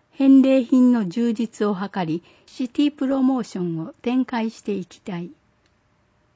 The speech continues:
本市奨学金の問題点について。質問。本市奨学金は無利子だが、他の貸与型奨学金との併用が禁止されている。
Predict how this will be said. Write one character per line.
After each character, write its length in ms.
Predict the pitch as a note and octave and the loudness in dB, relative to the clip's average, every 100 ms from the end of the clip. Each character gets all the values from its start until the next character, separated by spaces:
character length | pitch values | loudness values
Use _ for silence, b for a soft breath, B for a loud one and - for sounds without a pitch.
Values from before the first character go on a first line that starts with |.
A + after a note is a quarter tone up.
| _ _ _ _ _ _ _ _ | _ _ _ _ _ _ _ _
本 160 | D4+ C#4 | 4 4
市 220 | - F#3+ | 2 -12
奨 320 | - A#3 A#3+ | -2 0 0
学 180 | B3 B3 _ | -2 -8 _
金 280 | - A3+ G#3+ | -2 0 2
の 100 | F#3 | 0
問 260 | G3+ A#3+ | 2 2
題 220 | B3 A3+ - | 2 -2 -4
点 240 | D3+ D3+ | -2 0
に 140 | D3 | -2
つ 160 | C#3+ G3 | -4 -8
い 80 | D#3 | -8
て。 240 | - - _ _ _ _ _ _ _ _ _ _ _ _ _ | -12 -18 _ _ _ _ _ _ _ _ _ _ _ _ _
質 260 | - - A#3+ | -20 -2 0
問。 340 | A3+ G3+ B3+ - _ _ _ _ _ | 2 0 -6 -14 _ _ _ _ _
本 220 | D4 D4 | 4 4
市 200 | - F#3 | 2 -6
奨 260 | - A#3+ A#3+ | -2 0 2
学 200 | A3+ - _ | -2 -4 _
金 240 | A3 G#3 | -2 0
は 160 | F#3+ F#3 | 0 0
無 160 | G3+ | 0
利 100 | C4 | 0
子 160 | B3+ F#3+ | -2 -4
だ 140 | F3 | -2
が、 180 | D#3 D#3 b b b _ | -2 -6 b b b _
他 140 | C4+ | -2
の 160 | C#4 G3 | -2 -2
貸 320 | - A#3 C4 | -6 -4 -2
与 120 | C4 | -2
型 300 | B3 B3 A#3+ | -2 -6 -8
奨 280 | A#3 B3 B3+ | -6 -4 -2
学 180 | B3 B3 _ | -2 -4 _
金 240 | - B3+ A#3+ | -4 -2 0
と 140 | B3 | -2
の 100 | F#3+ | -4
併 260 | D3+ G3+ G#3+ | -4 -4 -2
用 200 | G#3 G3 | -4 -4
が 220 | F#3 - | -6 -8
禁 180 | - B3 | -4 -2
止 180 | A#3 A#3 | -2 -6
さ 180 | - G3 | -10 -8
れ 120 | F3+ | -8
て 100 | - | -8
い 180 | F3 E3 | -8 -8
る。 160 | F#3 | -12